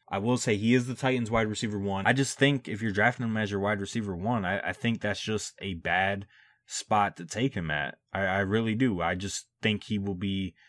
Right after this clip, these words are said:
very inconsistent. I know he was a rookie last year. He's got a lot, a lot of room to improve. On a run first team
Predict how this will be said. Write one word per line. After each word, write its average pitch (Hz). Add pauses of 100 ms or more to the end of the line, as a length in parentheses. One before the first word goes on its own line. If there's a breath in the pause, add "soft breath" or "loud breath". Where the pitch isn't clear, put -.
(320 loud breath)
very 107
inconsistent. 110
I 90
know 104
he 107
was 107
a 104
rookie 101
last 95
year. 104
He's 101
got 101
a 101
lot, 98 (220)
a 101
lot 101
of 98
room 104
to -
improve. 101
On 110
a 107
run 104
first 123
team 110